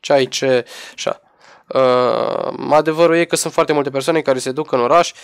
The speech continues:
le zboară trei sute de lei, uite așa, pe fereastră. De ce? Că ei vor să se ducă la un restaurant scump, știi, că se simt mai bine.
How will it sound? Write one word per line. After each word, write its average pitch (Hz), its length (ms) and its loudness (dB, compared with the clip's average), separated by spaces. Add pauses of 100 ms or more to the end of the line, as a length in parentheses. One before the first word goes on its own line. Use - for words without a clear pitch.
(960)
le 143 100 -2
zboară 139 360 2
trei 143 180 -2
sute 135 140 -8
de 135 60 -2
lei, 127 120 2
uite 120 200 -6
așa, 120 160 -8
pe - 100 -16
fereastră. - 460 -10 (100)
De - 120 -10
ce? 202 160 0
Că 190 140 -2
ei 180 260 4
vor 175 180 2
să 160 420 2
se 151 120 -6
ducă 156 180 -4
la 147 80 6
un 147 60 4
restaurant 143 420 4
scump, - 360 -10
știi, 120 220 -10
că 107 240 -4 (260)
se - 160 -6
simt 135 200 -2
mai 123 140 0
bine. 120 300 -8